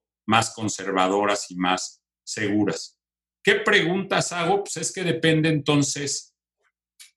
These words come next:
cuál de las dos, en cuál de esos dos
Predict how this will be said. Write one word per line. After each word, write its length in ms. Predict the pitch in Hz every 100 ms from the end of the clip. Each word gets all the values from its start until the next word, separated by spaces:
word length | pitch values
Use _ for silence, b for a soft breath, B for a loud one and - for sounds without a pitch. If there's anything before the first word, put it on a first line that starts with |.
| _
cuál 320 | - 151 156 147
de 100 | 151
las 340 | 131 117 110
dos, 580 | 135 143 127 - - _ _ _ _ _
en 200 | 127 127
cuál 240 | 131 156 151
de 80 |
esos 340 | 151 - 143 120
dos 480 | 139 143 - -